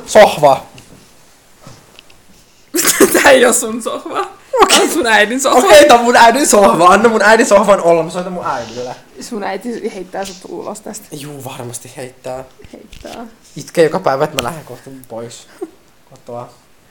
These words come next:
Speaker 2: Ei hätää. Et tuu lähtee vielä vähän aikaan.
Speaker 1: Mut kai me nyt tota, lopetellaan tähän.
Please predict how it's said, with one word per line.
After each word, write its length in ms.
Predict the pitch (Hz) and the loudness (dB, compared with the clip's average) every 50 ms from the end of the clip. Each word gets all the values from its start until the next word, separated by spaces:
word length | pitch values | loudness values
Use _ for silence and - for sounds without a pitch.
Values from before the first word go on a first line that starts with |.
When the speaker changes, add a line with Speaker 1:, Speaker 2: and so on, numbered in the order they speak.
| _ _ _ _ _ _ _ _ _ _ _ _ _ _ | _ _ _ _ _ _ _ _ _ _ _ _ _ _
Speaker 2:
Ei 160 | - 254 269 | -6 -6 -6
hätää. 580 | 233 233 247 - - - _ - - - 285 302 302 - - _ _ _ _ _ - | -4 -6 -8 -10 -10 -12 _ -8 -6 -6 -6 -6 -8 -12 -20 _ _ _ _ _ -12
Et 280 | 466 339 339 330 - | -8 -8 -8 -8 -8
tuu 200 | - 370 - - - 440 | -10 -8 -8 -8 -8 -8
lähtee 420 | 403 392 392 - - - - 240 254 | -10 -10 -10 -8 -4 -2 -2 -2 -2
vielä 320 | 262 277 - 339 359 349 | -6 -10 -12 -12 -12 -10
vähän 380 | 349 349 320 349 359 349 339 349 | -10 -10 -8 -8 -10 -10 -10 -10
aikaan. 600 | 349 349 349 339 - - 349 349 359 359 349 339 - _ _ - - - _ | -12 -12 -14 -14 -14 -14 -14 -12 -12 -12 -14 -14 -16 _ _ -20 -20 -20 _
Speaker 1:
Mut 140 | - 175 180 | -18 -18 -16
kai 220 | - 180 185 190 185 | -12 -10 -10 -10 -8
me 100 | 196 196 | -10 -10
nyt 180 | 190 185 185 | -12 -12 -12
tota, 240 | 165 151 - 151 147 - - - - | -12 -8 -8 -8 -8 -8 -12 -14 -12
lopetellaan 500 | 151 151 156 196 190 170 170 165 160 147 | -12 -12 -10 -10 -8 -8 -8 -8 -8 -10
tähän. 380 | 131 131 123 135 156 147 127 | -12 -14 -14 -14 -16 -16 -16